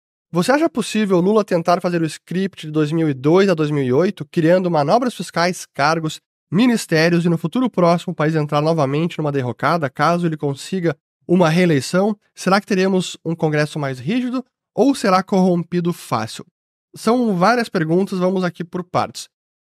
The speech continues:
Primeiro, manobras fiscais. Isso aconteceu mais no segundo mandato do Lula, então no finzinho, foi mais dois mil e nove, dez,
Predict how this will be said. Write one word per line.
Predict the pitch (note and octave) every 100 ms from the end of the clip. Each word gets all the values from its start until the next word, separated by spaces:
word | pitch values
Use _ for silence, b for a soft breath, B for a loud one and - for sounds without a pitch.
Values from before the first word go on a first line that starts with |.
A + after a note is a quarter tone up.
| -
Primeiro, | B3 G3+ C#3 A2+ _ _ _
manobras | D#3+ F3 A3+ B3+ B3+
fiscais. | - A#3 - - B2+ A#2 B2 - _ _
Isso | - C4 E4
aconteceu | D#4 C#4+ G#3+ B3+ A#3+
mais | G3+ A#3 C4+ A3+ - _ _ -
no | A3+
segundo | - G#3+ G#3 C#4+ B3+ G#3+
mandato | F3+ C#3+ D3 D3
do | C#3+
Lula, | C3+ D3 F#3+ F#3
então | E3 D#3
no | D3+
finzinho, | D3 C3+ B2 E3 D#3+
foi | C3+
mais | C3+ D3+
dois | D3
mil | C#3+
e | C3
nove, | D3 D#3+ D3
dez, | C3 C#3 D#3+